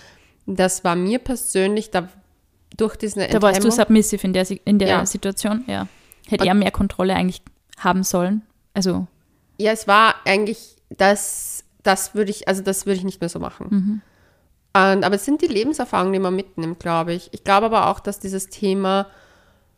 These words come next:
Speaker 1: leider nach wie vor so ein bisschen so verschrien ist. Irgendwie hab ich das Gefühl so,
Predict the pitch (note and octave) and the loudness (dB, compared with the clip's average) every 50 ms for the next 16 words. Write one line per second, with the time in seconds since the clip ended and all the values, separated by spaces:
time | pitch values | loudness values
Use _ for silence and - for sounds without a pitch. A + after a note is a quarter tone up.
0 | _ _ _ _ _ _ _ _ _ _ _ _ _ _ _ - F3+ F3 E3+ D#3 | _ _ _ _ _ _ _ _ _ _ _ _ _ _ _ -4 0 2 2 2
1 | D#3 F#3+ A#3+ B3 A3+ G3 E3+ F3+ - - A#3+ - - - E3 D#3+ E3 G3 - B3 | 2 2 2 2 2 2 2 0 0 -4 -8 -10 -8 -4 -2 -2 -2 -2 -2 -4
2 | A#3+ G#3+ - F3+ E3+ - - - A#3 A#3 A#3+ A3+ - - G3+ - - - - - | -6 -6 -4 -6 -8 -6 -6 -6 -6 -4 -4 -6 -6 -6 -8 -10 -12 -14 -14 -12
3 | - E3+ E3+ - - - - C#2 - - - - F#3+ - - - G3+ G3 G3+ G3+ | -12 -12 -12 -12 -10 -10 -8 -8 -8 -10 -10 -10 -12 -12 -10 -6 -4 -2 -2 -2
4 | G#3+ G#3 G#3+ - G#3+ - - G3+ - - A3 A3 G#3+ G#3 A3+ A3 | -2 -4 -4 -6 -10 -12 -12 -12 -8 -4 -2 -2 0 0 -2 -2